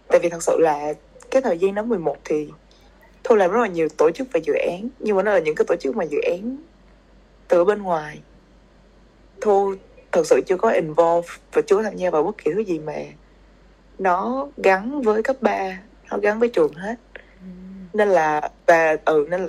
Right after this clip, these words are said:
Speaker 1: thì Thu, Thu mới kiểu là, với lại đó là chuyện nhất. Cái chuyện thứ hai là thật sự thì, thì <laughs> Keo Cường có hỏi Thu là có muốn làm không? Và Thu lúc đó cũng đang suy nghĩ, tại vì thật sự thì Thu không phải là một người mà quá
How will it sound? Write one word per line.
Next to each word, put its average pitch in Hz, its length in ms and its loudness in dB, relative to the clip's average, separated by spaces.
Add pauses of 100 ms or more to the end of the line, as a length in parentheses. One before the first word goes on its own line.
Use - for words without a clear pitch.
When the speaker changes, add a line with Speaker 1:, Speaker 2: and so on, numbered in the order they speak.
Speaker 1:
thì 165 120 -4
Thu, 190 380 0
Thu 190 120 -2
mới 208 140 -4
kiểu - 160 0
là, 165 240 -4 (760)
với 247 120 6
lại 110 140 4 (140)
đó 240 100 4
là 240 140 2
chuyện 175 160 -4
nhất. 254 120 -6 (100)
Cái 254 120 -2
chuyện 156 100 -6
thứ 214 80 -2
hai 190 240 0
là 151 220 0 (380)
thật 175 140 0
sự - 160 2 (180)
thì, 175 220 -6 (320)
thì 156 280 -2 (140)
<laughs> 175 180 -4
Keo 208 140 2
Cường 165 320 0
có 226 360 -2 (520)
hỏi 165 380 2
Thu 196 340 2
là 156 320 -6 (160)
có 254 180 0
muốn 247 120 -2
làm 208 200 -2
không? 175 300 -4 (520)
Và 175 120 4
Thu 214 200 4
lúc 262 100 2
đó 269 180 4
cũng 202 140 -4
đang 214 140 0
suy 214 120 -2
nghĩ, 196 300 -2
tại 165 120 4
vì 165 100 0
thật - 180 -4
sự 147 160 0
thì 160 180 0 (580)
Thu 202 140 2
không 196 120 -4
phải 175 100 2
là 185 60 0
một 170 200 -6
người 156 160 2
mà 151 140 -6
quá 175 300 -2